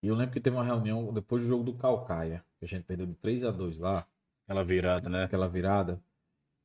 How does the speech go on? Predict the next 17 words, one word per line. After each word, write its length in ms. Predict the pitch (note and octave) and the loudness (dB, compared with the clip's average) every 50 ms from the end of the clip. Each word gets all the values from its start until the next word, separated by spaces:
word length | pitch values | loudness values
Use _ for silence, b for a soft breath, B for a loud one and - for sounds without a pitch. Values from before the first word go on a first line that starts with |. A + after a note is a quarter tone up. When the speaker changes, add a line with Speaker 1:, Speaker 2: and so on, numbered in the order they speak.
| _ - | _ -6
Speaker 1:
Que, 800 | - G#2 G#2 G#2+ G#2+ G#2+ G#2+ G#2+ G#2 G#2 G2+ G2+ G2 F#2 E2+ - _ _ _ _ _ _ _ _ _ _ _ _ _ _ _ _ _ _ _ _ _ _ | -2 0 2 2 2 2 2 2 2 2 2 0 0 -2 -4 -8 _ _ _ _ _ _ _ _ _ _ _ _ _ _ _ _ _ _ _ _ _ _
que 200 | - - - G2+ | -16 -6 -2 -2
os 120 | G2+ G2 F#2+ | 0 4 6
atletas, 480 | A2 G2+ - - G#2+ G#2+ - A#2+ G#2 | 4 4 4 4 0 2 2 2 2
eles, 160 | G#2+ A2+ A2 A2 | 2 2 2 2
naquele 340 | A2 A2 G#2 - B2+ B2 | 0 0 2 2 2 2
momento 360 | B2+ B2+ A#2+ A#2+ A#2+ A#2+ A#2+ G#2+ | 2 2 0 0 0 0 2 2
ali, 100 | G#2 A2 | 2 2
eles 180 | A2+ A2+ A2 | 2 0 -2
começaram 720 | - - A#2+ A#2 A2+ G#2+ - - G#2+ G#2+ A#2+ C3 C3 C3+ C3 | -4 -4 -2 0 0 0 2 4 4 4 4 4 2 0 0
a, 760 | C3 C3 B2+ A#2+ - - G2 G2 G2 F#2+ F#2 F2+ F2 E2 - _ _ _ _ _ _ _ _ _ _ _ _ _ _ - | -2 0 -2 -2 -2 -2 -2 0 0 2 0 0 -2 -4 -6 _ _ _ _ _ _ _ _ _ _ _ _ _ _ -6
a, 80 | - G2 | -4 -4
a 40 | G2 | -2
perceber 680 | - - A#2+ A#2+ A#2 - D3 B2+ A2 G2+ G2 A2+ B2 | 2 4 4 4 4 4 4 4 2 4 4 4 4
aonde 220 | B2+ B2+ C3+ C3+ | 4 4 4 4
eles 160 | D3 C#3+ D3 D3 | 4 4 4 0
estavam, 600 | E3 - - - G#2 F#2+ F#2 F#2 F2+ F2+ F2+ | -4 -6 0 2 4 4 4 4 2 -4 -8